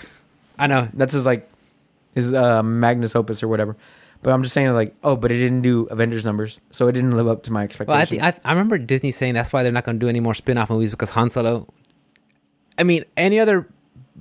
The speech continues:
Speaker 1: uh, uh, movie studio would have killed to have the kind of numbers that, that Solo had, but for Disney, they weren't happy with it. So ever since then, they're like, "Yeah, we're not doing any more spin-off movies."
Speaker 2: That's a shame
Speaker 1: Yeah.
Speaker 2: because Han Solo was great.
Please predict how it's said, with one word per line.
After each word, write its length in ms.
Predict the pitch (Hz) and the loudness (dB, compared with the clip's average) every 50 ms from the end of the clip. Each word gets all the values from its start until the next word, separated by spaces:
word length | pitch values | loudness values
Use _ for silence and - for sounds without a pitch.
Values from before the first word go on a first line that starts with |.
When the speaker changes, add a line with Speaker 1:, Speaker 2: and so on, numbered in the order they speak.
| 123 - 120 | -10 -4 0
Speaker 1:
uh, 40 | |
uh, 580 | 143 135 131 127 123 120 82 123 127 117 110 - - _ _ _ _ _ _ _ - | 2 4 4 4 2 2 0 0 -2 -2 -2 -4 -8 _ _ _ _ _ _ _ -14
movie 440 | 117 127 135 147 156 170 175 175 180 | -10 -4 -2 0 0 0 0 0 -2
studio 280 | - 196 190 185 190 170 | 0 2 2 4 4 4
would 100 | 151 143 | 4 2
have 80 | - - _ _ _ - _ - | 0 -4 _ _ _ -20 _ -10
killed 320 | - - 269 285 233 - | -2 0 2 2 2 0
to 60 | 160 | -2
have 160 | 127 135 143 | -2 -4 -4
the 60 | 135 - | -4 -2
kind 140 | - 143 | -2 0
of 60 | 135 131 | 2 2
numbers 220 | 135 131 123 117 | 2 2 2 0
that, 160 | 113 95 - _ - | -2 -6 -8 _ -12
that 160 | - 117 - | -10 -10 -8
Solo 240 | - - 143 131 123 | -2 0 2 2 2
had, 280 | 107 107 107 101 104 - _ _ _ - - - _ _ - | 2 0 0 -2 -4 -8 _ _ _ -20 -20 -20 _ _ -2
but 280 | 151 139 120 - - _ _ _ _ - | 0 0 0 0 -4 _ _ _ _ -6
for 440 | - 123 120 113 117 113 110 - - _ _ - | -2 0 0 2 2 0 -2 -4 -8 _ _ -2
Disney, 320 | 156 175 170 143 131 120 | 0 0 0 2 0 0
they 100 | 110 127 | 2 2
weren't 160 | 127 143 135 120 | 2 2 2 2
happy 200 | 135 143 170 160 | 2 2 2 2
with 180 | 156 175 - 196 | 0 0 2 0
it. 220 | 196 - - _ - _ _ _ | -2 -2 -4 _ -20 _ _ _
So 220 | _ - - 143 127 | _ -4 -2 0 2
ever 320 | 123 120 131 139 139 156 147 | 2 2 2 2 0 -2 -4
since 240 | - - 151 139 | -2 -4 -6 -4
then, 200 | 120 135 135 143 | -2 -2 -4 -2
they're 100 | 135 123 | -4 -4
like, 160 | 113 113 107 - | -4 -6 -6 -8
"Yeah, 160 | 92 101 92 | -12 -12 -10
we're 80 | 90 107 | -8 -8
not 160 | 107 98 98 | -8 -8 -8
doing 160 | 104 98 101 | -8 -8 -6
any 140 | 101 98 92 | -6 -6 -6
more 340 | 95 101 101 101 101 101 - _ | -6 -4 -4 -6 -6 -8 -12 _
spin-off 420 | - - - 127 113 104 98 - | -18 -8 -4 -2 0 0 0 0
movies." 380 | - 98 98 92 101 101 104 117 | -2 -4 -2 -2 -2 -2 0 2
Speaker 2:
That's 180 | 120 113 - 127 | 2 2 2 0
a 60 | 113 | -6
shame 340 | - 120 117 117 120 113 - _ _ - - | -4 -4 -4 -6 -6 -8 -12 _ _ -12 -8
Speaker 1:
Yeah. 80 | 104 101 | -6 -2
Speaker 2:
because 180 | 120 131 117 | -2 -2 0
Han 160 | 127 123 123 | 2 0 0
Solo 200 | 123 139 135 127 127 | 2 2 0 0 0
was 100 | 127 117 | 0 -2
great. 300 | 113 127 135 143 139 | 0 0 0 0 -2